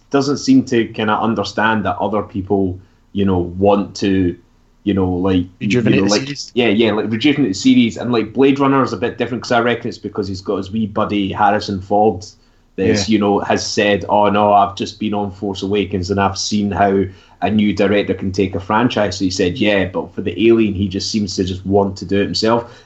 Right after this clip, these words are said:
Speaker 1: and he's completely and utterly destroying the franchise sy-, systematically without even knowing." And it is just so bad.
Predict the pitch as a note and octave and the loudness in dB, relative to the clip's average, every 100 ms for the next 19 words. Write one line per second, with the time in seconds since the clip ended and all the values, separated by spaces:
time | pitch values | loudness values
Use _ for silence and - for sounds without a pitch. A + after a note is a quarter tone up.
0 | - A2+ G2+ - F#2+ - C#3 A#2 A#2 G2 | -2 0 0 -4 -6 2 2 2 0 -2
1 | G#2 - - - A#2 G#2 G2+ G#2 - G#2+ | -4 -8 -12 -4 2 2 2 -2 -4 -4
2 | G2+ G#2+ A2 G2 F#2+ G#2 F#2+ - A2 - | -2 -2 -2 -2 -2 -4 -4 -4 -6 -2
3 | G2+ G2+ G#2 G2 F#2+ G2+ F2+ F#2+ G#2 A#2 | 0 0 0 -4 0 0 0 0 4 4
4 | G#2+ F2 - - - - A2+ A2+ G#2+ - | 4 0 -10 -20 -10 -2 2 2 2 -2
5 | A2+ - - B2 A2+ G#2+ G2+ G#2+ G#2 | -2 -2 2 6 6 6 2 2 0